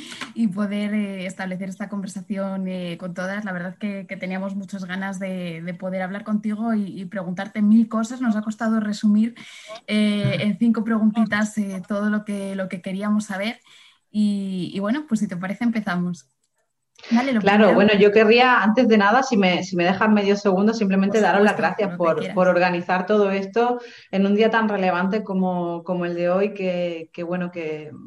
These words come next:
Speaker 2: qué bonito es ver cómo nos unimos y cómo tenemos conversaciones, mm, ricas, ¿no? Y seguimos hablando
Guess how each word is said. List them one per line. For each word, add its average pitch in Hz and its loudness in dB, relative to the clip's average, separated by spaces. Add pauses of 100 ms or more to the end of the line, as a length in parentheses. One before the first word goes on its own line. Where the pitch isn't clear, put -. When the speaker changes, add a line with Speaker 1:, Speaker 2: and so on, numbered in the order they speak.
(120)
Speaker 2:
qué 180 -2
bonito 190 0
es 185 -4
ver 185 -4
cómo 170 -4
nos 170 -8
unimos 196 -4
y 185 -12
cómo 151 -8
tenemos 175 -4
conversaciones, 185 -6 (100)
mm, 165 -16
ricas, 196 -2
¿no? 196 -6
Y 170 -10
seguimos 175 -6
hablando 185 -2